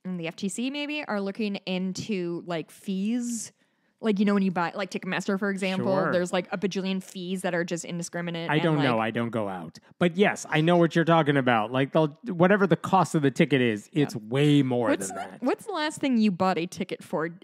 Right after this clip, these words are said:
Speaker 1: excluding, like,
Speaker 2: A movie
Speaker 1: planes
Speaker 2: somewhere.
Speaker 1: and a movie?
Speaker 2: Do not remember.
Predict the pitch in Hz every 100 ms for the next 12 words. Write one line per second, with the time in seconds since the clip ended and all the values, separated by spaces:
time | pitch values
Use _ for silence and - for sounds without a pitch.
0 | 185 196 - - 254 226 220 196 185 175
1 | 165 139 - - _ _ - 117 104 101
2 | 101 110 107 202 170 160 156 170 185 170
3 | 170 151 110 82 254 - _ _ _ _
4 | 113 104 95 92 92 180